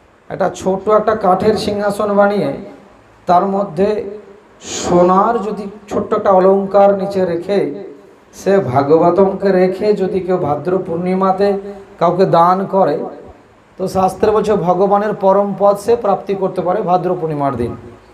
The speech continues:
যেমন ধরেন ইস্কনে ভাগবতম সাড়ে আট হাজার টাকার মূল্যতে বিক্রি হচ্ছে, তো ভাদ্র পূর্ণিমা তিথি উপলক্ষে এক হাজার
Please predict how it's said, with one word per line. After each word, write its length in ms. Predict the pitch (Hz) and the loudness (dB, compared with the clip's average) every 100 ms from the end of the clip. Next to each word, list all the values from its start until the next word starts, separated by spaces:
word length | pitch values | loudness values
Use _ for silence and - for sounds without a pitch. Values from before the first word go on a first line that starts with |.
| _ - - - - | _ -20 -20 -20 -14
যেমন 360 | 127 165 180 208 202 | 0 2 2 -2 0
ধরেন 220 | 196 208 | 0 0
ইস্কনে 580 | 196 - 214 208 160 - - - - - _ _ _ - - - - - - 131 | -4 -2 0 0 -2 -4 -12 -18 -20 -20 _ _ _ -20 -20 -20 -20 -20 -16 -6
ভাগবতম 800 | 123 151 170 185 202 202 202 208 | 0 2 4 4 4 4 2 0
সাড়ে 480 | 196 190 180 190 202 | -6 2 2 4 2
আট 200 | 190 190 | 2 -2
হাজার 260 | 185 196 196 - - - - _ _ _ _ _ | 0 0 -2 -8 -16 -18 -20 _ _ _ _ _
টাকার 260 | 139 185 190 | 2 4 4
মূল্যতে 380 | 190 190 196 190 | 4 4 4 6
বিক্রি 340 | 175 - 185 | 4 4 0
হচ্ছে, 300 | 175 - 202 202 - - - - _ _ _ _ _ _ - - - - - - - - | 0 -4 -6 -6 -10 -18 -20 -20 _ _ _ _ _ _ -20 -20 -20 -20 -20 -20 -20 0
তো 120 | 165 | 0
ভাদ্র 680 | 139 120 113 143 160 135 202 226 214 | 2 -2 2 2 2 2 2 2 2
পূর্ণিমা 480 | 214 233 247 247 240 | -2 0 0 2 0
তিথি 440 | 226 214 - 240 | 0 -8 -4 -2
উপলক্ষে 800 | 233 220 220 226 - - 247 285 - - - - _ _ - | 2 4 4 4 0 2 2 0 -10 -14 -18 -20 _ _ -4
এক 280 | 156 175 175 | 0 0 0
হাজার 340 | 190 208 240 | 0 4 4